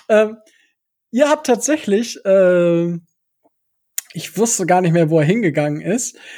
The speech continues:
ähm, aber der gute Ben Burr Cl-, äh, Curven,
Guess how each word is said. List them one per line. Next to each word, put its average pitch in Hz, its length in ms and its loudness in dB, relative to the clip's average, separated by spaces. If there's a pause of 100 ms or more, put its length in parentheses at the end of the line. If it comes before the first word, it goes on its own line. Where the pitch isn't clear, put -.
(260)
ähm, 175 560 2 (480)
aber 214 600 2
der 175 280 4
gute 233 500 -2
Ben 220 300 2
Burr 220 240 4
Cl-, 220 260 -2
äh, 185 220 4
Curven, 175 640 2